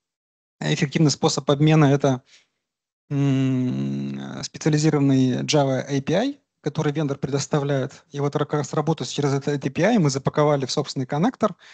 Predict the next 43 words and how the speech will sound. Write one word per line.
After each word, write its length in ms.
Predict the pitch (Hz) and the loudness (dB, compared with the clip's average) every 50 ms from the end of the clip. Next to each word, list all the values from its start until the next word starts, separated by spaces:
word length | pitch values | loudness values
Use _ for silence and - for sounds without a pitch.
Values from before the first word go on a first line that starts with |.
| - - - - - - - _ - | -20 -20 -20 -20 -20 -20 -16 _ -4
и 140 | 202 233 226 | -2 0 0
который 300 | - 160 - 175 175 165 | 0 0 2 0 0 0
позволяет 500 | - 156 135 139 143 143 170 180 180 156 - | 0 -2 0 0 0 2 2 2 0 -2 -4
в 20 | |
событийном 520 | - 147 139 151 147 - 170 147 135 131 | -8 -8 -6 -6 -6 -4 -4 -4 -2 -2
режиме 380 | 131 139 139 147 180 202 180 151 | -2 -4 -4 -2 -2 -2 -2 -2
с 100 | - - | -4 -4
М 100 | 143 131 | -6 -4
Д 80 | 123 151 | -4 -2
М 180 | 151 143 135 139 | -2 -2 -2 -2
работать. 520 | 135 131 127 120 110 - - - - - _ _ - - - - - - - - - - - _ _ | -2 -2 -2 -4 -6 -8 -12 -20 -20 -20 _ _ -20 -20 -20 -20 -20 -20 -20 -20 -20 -20 -20 _ _
При 120 | - 160 175 | 2 2 2
этом, 340 | 175 - 185 175 175 170 160 | 2 2 -2 -2 -4 -4 -6
э, 180 | 165 160 160 | -6 -4 -4
наш 180 | 160 165 170 - | -4 -6 -8 -8
коннектор, 480 | - 165 165 175 180 - - 160 147 139 - _ | -8 -6 -6 -6 -6 -6 -8 -8 -8 -10 -14 _
ну, 200 | 160 175 185 165 - | -6 -4 -4 -4 -6
те, 140 | - - 170 | -8 -10 -8
кто 120 | - - 139 | -8 -10 -14
сталкивался, 680 | - - 170 160 143 - - 135 131 123 - - - 127 | -8 -6 -4 -4 -4 -6 -8 -10 -10 -10 -12 -14 -12 -12
есть 240 | 120 120 127 120 - | -12 -10 -12 -12 -10
специализированный 720 | - - - - 143 143 139 143 151 143 131 131 131 127 | -10 -12 -10 -10 -8 -8 -6 -4 -4 -2 -2 -2 -2 -2
адаптер 420 | 131 135 143 147 - - 131 123 - | -2 -2 -4 -4 -4 -6 -10 -10 -8
с 120 | - - | -8 -10
A 80 | 135 - | -10 -10
P 180 | - - 160 | -6 -2 -2
I, 280 | 185 233 269 269 214 - - | 0 0 -2 -4 -6 -8 -10
который 340 | - 147 - 143 135 135 127 | -10 -6 -6 -4 -4 -4 -6
с 40 | |
сап 300 | - - - - 135 - | -8 -8 -8 -8 -6 -4
М 120 | 135 131 131 | -4 -2 -2
Д 80 | 139 139 | 0 -2
М 180 | 131 123 127 | 0 -2 -2
работает, 520 | 123 131 131 135 131 117 - 135 127 - - - | -4 -4 -2 -2 -4 -4 -4 -8 -10 -10 -8 -4
да, 280 | 135 160 190 185 160 | 0 2 2 2 2
вот, 220 | 139 131 135 - - - - | 0 -2 -6 -8 -10 -8 -6
э, 400 | 135 135 135 135 135 131 135 135 139 | -4 -4 -2 -4 -4 -4 -6 -4 -4
мы, 200 | 139 151 165 156 | -2 0 0 0
собственно, 340 | - - - - - 135 139 | -2 -4 -8 -4 0 0 0
воспроизвели 600 | - - - 143 135 135 135 151 151 156 165 151 | 0 0 -2 -2 0 0 0 -2 -2 -2 -2 -4
фактически 580 | - 139 - - 143 - - - - - - 135 | -4 -8 -10 -10 -12 -12 -12 -12 -12 -8 -4 -4
его 240 | 131 131 135 135 131 | -2 0 0 0 0
поведение, 640 | - 127 127 139 135 165 240 262 240 196 151 135 | 0 -2 -2 -2 0 2 2 4 2 2 0 -4